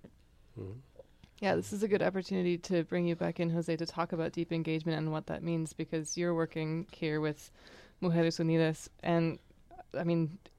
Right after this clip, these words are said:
Speaker 2: can't help but notice, but they're a women's group, and you're a man coming into that space. Can you say a little bit about how you developed the relationship with them?
Speaker 1: They invite me to have a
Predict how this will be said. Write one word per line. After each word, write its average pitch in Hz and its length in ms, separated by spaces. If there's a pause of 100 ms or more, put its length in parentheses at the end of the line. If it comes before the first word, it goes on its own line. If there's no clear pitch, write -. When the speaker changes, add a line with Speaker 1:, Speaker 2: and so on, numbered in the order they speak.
(100)
Speaker 2:
can't 170 200
help 170 140
but 277 100
notice, 240 320
but 208 160
they're 220 160
a 233 60
women's 262 360
group, - 300
and 175 260
you're 185 180
a 196 40
man 226 240
coming 175 240
into 175 180
that - 200
space. - 360
Can - 180
you 170 360 (100)
say 180 240
a 175 40
little 180 200
bit 180 140
about 165 240
how 165 380
you 165 280
developed 175 340
the 165 80
relationship 165 580
with 165 180
them? 185 240 (560)
Speaker 1:
They 156 160
invite 151 340
me 123 380
to 107 580 (360)
have 113 220
a 104 500